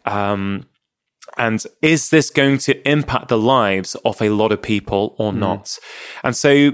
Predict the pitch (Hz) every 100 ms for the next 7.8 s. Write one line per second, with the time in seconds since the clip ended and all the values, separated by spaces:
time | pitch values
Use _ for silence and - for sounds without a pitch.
0 | 143 - 165 170 151 127 120 113 - 120
1 | - 220 - 107 92 101 - - - -
2 | - - - _ - 135 - - - -
3 | 143 151 113 123 160 - 135 131 123 113
4 | 107 120 123 120 - 131 131 131 - -
5 | _ 120 101 120 127 - - - - -
6 | 143 131 143 180 - 135 101 123 113 113
7 | 113 117 - 101 107 107 110 -